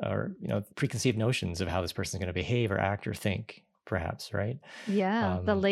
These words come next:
Speaker 1: just be
Speaker 2: labels. <laughs>
Speaker 1: Yeah.
Speaker 2: Yeah,
Speaker 1: Um,
Speaker 2: there's, um, there's a wonderful quote that I wanna share with, about that,
Speaker 1: Yeah,
Speaker 2: because I
Speaker 1: please
Speaker 2: think
Speaker 1: do.
Speaker 2: it's so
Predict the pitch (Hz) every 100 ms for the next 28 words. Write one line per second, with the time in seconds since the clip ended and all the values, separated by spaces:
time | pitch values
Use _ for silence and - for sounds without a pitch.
0 | 220 208 185 185 175 - _ _ - -
1 | 269 - 262 95 82 82 78 - - _
2 | _ 220 226 226 139 277 277 - 285 269
3 | 254 254 262 _ 277 269 247 262 247 226
4 | - 196 240 214 190 185 180 - 190 185
5 | 185 165 - 175 190 - 190 180 - 143
6 | 156 190 202 - 113 151 - - 196